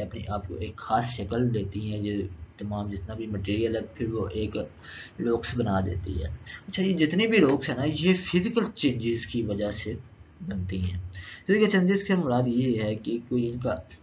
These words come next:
अंदरूनी process नहीं है, इनको बाहर side, outside से forces मिलती हैं, pressure मिलता है, temperature मिलता है। जैसा कि melting larva हो गया ज़मीन के अंदर, वो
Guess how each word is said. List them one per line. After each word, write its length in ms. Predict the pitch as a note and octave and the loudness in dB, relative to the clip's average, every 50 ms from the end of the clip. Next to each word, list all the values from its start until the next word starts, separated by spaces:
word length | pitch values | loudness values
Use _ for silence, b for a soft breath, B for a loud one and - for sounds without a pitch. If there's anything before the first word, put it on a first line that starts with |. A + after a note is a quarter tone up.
| _ - B2 | _ -8 -4
अंदरूनी 340 | B2+ B2 B2 B2+ D3 F3 | -2 2 2 2 2 2
process 360 | E3+ D#3+ D3+ - D3 B2+ A#2+ - | 2 0 0 0 -2 -4 -4 -4
नहीं 120 | B2 C#3+ | -4 -4
है, 100 | D#3+ E3 D#3+ | -4 -4 -6
इनको 220 | D#3+ - D#3+ D3+ | -2 2 2 2
बाहर 220 | B2+ B2 B2+ D#3 D3+ | 4 4 2 2 2
side, 280 | - D#3 C3 C3 B2+ - | 0 -2 -2 -2 0 0
outside 360 | C#3+ D#3+ D#3+ - E3+ D#3+ D3+ | 0 0 0 0 -4 -4 -4
से 120 | D#3 E3+ E3+ | -4 -6 -8
forces 580 | - - - B2 A#2+ A#2+ A#2+ - G3 G3+ F3 C3+ | -8 -4 0 0 0 2 2 0 -2 0 0 -2
मिलती 320 | A2 G#2 G2 G2+ G2+ G2+ G2+ G2+ | -2 -2 -2 -4 -4 -4 -4 -4
हैं, 180 | G#2+ A2 G#2+ G#2 - - - | -4 -4 -6 -6 -8 -8 -6
pressure 320 | A#2+ A#2 B2 A#2+ C3+ D3 | -4 -2 -2 -2 -2 -2
मिलता 360 | C3 A2+ G#2 F#2+ F2+ F#2 G#2 | -2 -2 -2 -2 -2 -4 -6
है, 140 | G#2 A2 A2 | -4 -6 -6
temperature 500 | G#2+ - G#2+ G2+ G2+ G#2+ G#2 G#2 C3+ C#3 | -8 -8 -10 -8 -6 -6 -6 -6 -6 -4
मिलता 340 | C3+ A#2 G2 F#2+ - - F2 | -2 -2 -2 -4 -4 -6 -6
है। 760 | - - - - - - - - - - - - - F3+ D3+ | -4 -4 -4 -4 -6 -8 -10 -12 -14 -14 -12 -6 -2 0 2
जैसा 260 | D3+ D#3+ D#3+ D#3 F3 | 4 4 4 6 6
कि 160 | E3+ E3+ E3+ E3 | 6 6 6 6
melting 600 | D#3+ D3+ C#3+ C#3+ C3+ C3+ C3 B2+ D3 D3 D3 C#3+ | 6 4 2 4 4 4 4 4 4 2 2 2
larva 420 | C3+ C3 B2 A#2+ A#2+ A#2 B2 B2 | 4 6 6 6 6 6 4 4
हो 140 | B2 B2 G#2+ | 4 2 2
गया 160 | G#2+ A2 A2+ | 0 0 -2
ज़मीन 300 | A2+ G#2+ G#2+ A2 A2+ A2+ | -2 -2 -4 -6 -6 -4
के 80 | A2+ A#2 | -4 -4
अंदर, 280 | G#2+ G#2+ G#2+ G2+ G#2+ G#2+ | -2 0 0 0 0 0
वो 240 | G#2 G#2+ G#2 G2 | 0 0 -2 -4